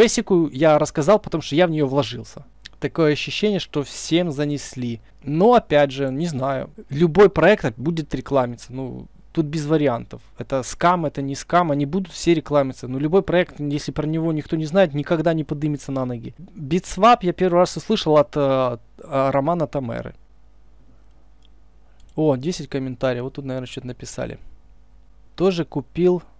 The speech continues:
на сто долларов. Валанар. А, ну это человек, мы читали его комментарий, то есть абсолютно адекватный ком-, комментарий. Так, вот Степан. Народ, если это скам,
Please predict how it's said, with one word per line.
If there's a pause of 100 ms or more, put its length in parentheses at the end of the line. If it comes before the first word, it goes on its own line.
на
сто
долларов. (200)
Валанар.
А,
ну
это
человек,
мы
читали
его
комментарий,
то
есть
абсолютно
адекватный
ком-,
комментарий. (1120)
Так,
вот
Степан. (120)
Народ,
если
это
скам,